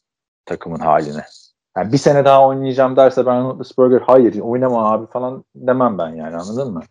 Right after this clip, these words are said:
Şu anda hele ki Pittsburgh'ın Q B durumuna bakınca. Ama abi bu takımın sorunu wide receiver ya. Buraya gelen wide receiver kafayı yiyor.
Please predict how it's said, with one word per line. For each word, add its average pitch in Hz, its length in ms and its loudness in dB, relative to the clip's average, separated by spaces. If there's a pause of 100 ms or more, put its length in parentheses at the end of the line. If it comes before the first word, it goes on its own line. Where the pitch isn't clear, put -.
(420)
Şu 92 120 -12
anda 82 180 -8
hele 90 280 -2
ki - 120 -14
Pittsburgh'ın 85 560 -8 (220)
Q 82 200 -8
B 80 100 -4
durumuna 80 300 -8
bakınca. 85 540 -2 (1040)
Ama 143 500 4 (160)
abi 110 380 -2
bu 98 80 -8
takımın 135 320 -6
sorunu 117 360 -4
wide 92 360 -4
receiver 180 340 -2
ya. 90 280 -4
Buraya 104 400 4
gelen 135 340 0 (440)
wide 117 200 2
receiver 147 360 -6
kafayı - 380 -4
yiyor. 123 360 -4